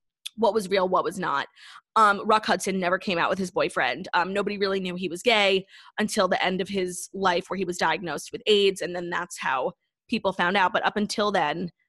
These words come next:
nobody knew that he was gay. So that was the only person whose name I recognized. A lot of the other characters were based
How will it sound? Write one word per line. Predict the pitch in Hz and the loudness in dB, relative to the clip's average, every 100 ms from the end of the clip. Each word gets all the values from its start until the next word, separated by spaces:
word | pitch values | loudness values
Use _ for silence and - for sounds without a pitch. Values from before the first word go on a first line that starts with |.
| _ | _
nobody | 196 202 190 185 180 175 190 | -2 0 2 0 0 -4 -2
knew | 202 | 0
that | 190 | 0
he | 196 | 0
was | 190 | 0
gay. | - - - _ - - - | 0 -2 -6 _ -20 -18 -16
So | - - 247 220 220 214 - 196 | -4 4 6 8 6 4 0 -2
that | 226 214 | 0 0
was | 302 | 0
the | 370 | 0
only | 269 262 | 2 0
person | - 220 214 220 | 0 -4 -2 -2
whose | 190 | 0
name | 185 175 | -2 -2
I | |
recognized. | 175 160 220 247 254 - | -2 -2 0 2 2 0
A | 226 | 2
lot | 226 | 4
of | 262 | 4
the | 320 | 2
other | 294 | 2
characters | - 202 185 208 202 | 2 0 0 -2 -4
were | 196 190 - | -6 -4 0
based | 190 190 | 0 0